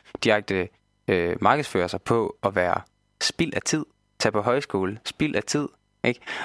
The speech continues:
Og man kan godt forstå ideen, når hele, når, når alting virker, som om det hele tiden skal optimeres og være hurtigere, være mere effektivt,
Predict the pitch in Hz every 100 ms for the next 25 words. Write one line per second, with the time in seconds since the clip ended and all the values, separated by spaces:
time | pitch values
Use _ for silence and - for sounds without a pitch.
0 | - 113 113 113 139 - - 123 - 151
1 | 113 151 113 98 98 131 143 143 104 92
2 | 80 82 104 95 107 - 147 - 123 127
3 | 123 110 107 147 147 120 104 - 90 -
4 | - 107 117 135 92 - - 95 117 117
5 | 120 95 95 - 120 101 120 - - 95